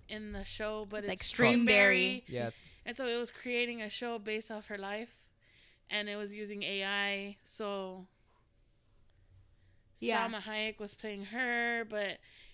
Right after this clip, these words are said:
Speaker 1: it was
Speaker 2: It was, like,
Speaker 1: actually
Speaker 2: different
Speaker 1: somebody
Speaker 2: realms,
Speaker 1: else.
Speaker 2: like,
Speaker 1: Like,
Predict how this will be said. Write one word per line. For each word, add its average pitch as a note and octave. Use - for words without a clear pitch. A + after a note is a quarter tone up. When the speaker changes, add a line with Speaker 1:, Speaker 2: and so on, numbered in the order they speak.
Speaker 1:
it A3
was A3+
Speaker 2:
It -
was, -
like, G#3+
Speaker 1:
actually G3+
Speaker 2:
different A3
Speaker 1:
somebody G3+
Speaker 2:
realms, B3
Speaker 1:
else. F#3+
Speaker 2:
like, F3+
Speaker 1:
Like, -